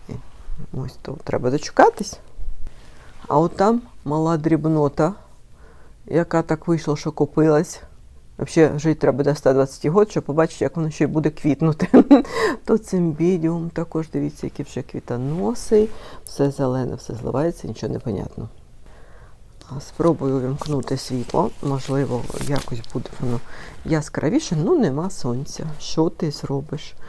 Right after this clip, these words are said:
Осінь, хоч вона і тепла, е, але сонця нема. Інциклія гарна, красива, гарно підросла, і, значить, все добре.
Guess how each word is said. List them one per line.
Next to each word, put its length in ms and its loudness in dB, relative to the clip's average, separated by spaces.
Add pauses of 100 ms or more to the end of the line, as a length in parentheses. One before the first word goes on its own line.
(320)
Осінь, 640 2
хоч 400 -2
вона 240 0
і 180 -2
тепла, 540 4 (580)
е, 400 0 (440)
але 600 6 (1300)
сонця 400 -2
нема. 300 -6 (540)
Інциклія 640 -4
гарна, 640 -8
красива, 440 -2
гарно 300 -4 (100)
підросла, 460 -4
і, 240 -4
значить, 280 -10
все 200 -4
добре. 320 -6